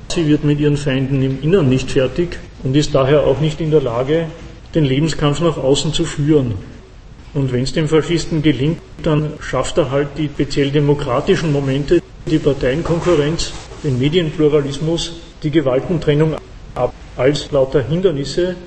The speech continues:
für ordentliches, zweckmäßiges Führen. Beim Meinungspluralismus als die Sphäre, wo sich der Setzende des Gedanken gut breit machen kann.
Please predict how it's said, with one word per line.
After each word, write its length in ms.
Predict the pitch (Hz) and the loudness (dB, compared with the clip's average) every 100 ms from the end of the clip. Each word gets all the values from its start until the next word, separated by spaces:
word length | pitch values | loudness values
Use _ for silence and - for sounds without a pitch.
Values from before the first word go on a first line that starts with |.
| - | -6
für 260 | 143 135 | -2 2
ordentliches, 840 | 131 170 175 151 151 175 170 - - - | 2 2 0 -2 -2 0 0 -2 -4 0
zweckmäßiges 720 | 151 - 156 147 175 143 147 | 2 2 2 2 2 2 2
Führen. 540 | - 131 127 170 185 156 - - - - - - - - | 0 -4 0 0 0 -8 -14 -20 -20 -20 -20 -20 -16 -4
Beim 140 | 139 | -2
Meinungspluralismus 1160 | 123 127 160 - 160 151 147 147 160 160 151 - | 0 -2 -2 2 4 4 4 0 0 0 -2 -4
als 380 | 131 131 131 - | -2 -2 -2 -4
die 100 | 160 | -4
Sphäre, 440 | 151 - 139 147 - - - | -4 0 2 2 0 -10 -6
wo 100 | 135 | -4
sich 200 | 139 135 | -2 0
der 100 | 143 | 0
Setzende 400 | - 131 156 143 | 0 0 2 2
des 100 | 139 | 2
Gedanken 460 | 156 131 123 151 147 | 0 0 0 -2 0
gut 240 | 160 - | -2 0
breit 200 | 127 127 | 0 2
machen 300 | 139 120 123 | 2 0 -2
kann. 200 | 117 113 | -2 -4